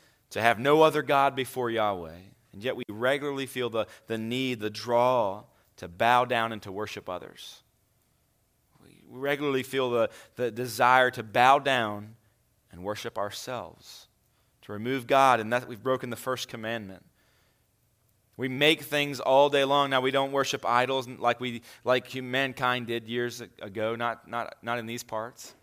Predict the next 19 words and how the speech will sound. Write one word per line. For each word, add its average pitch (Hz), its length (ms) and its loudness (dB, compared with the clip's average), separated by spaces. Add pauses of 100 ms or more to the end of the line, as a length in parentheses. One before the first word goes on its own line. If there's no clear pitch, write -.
(1000)
And 107 80 -18
yet 117 100 -10
we 120 100 -10
still 143 360 0
break 131 240 0
the 123 80 -6
second 143 380 -4
commandment. 98 340 -10
We 98 80 -10
feel 135 180 -8
there's 127 160 -4
this 123 160 -8
draw 135 600 4
in 120 100 -2
there 107 160 -4
to, - 160 -14
to - 220 -18
take 139 180 -6
something 147 680 -4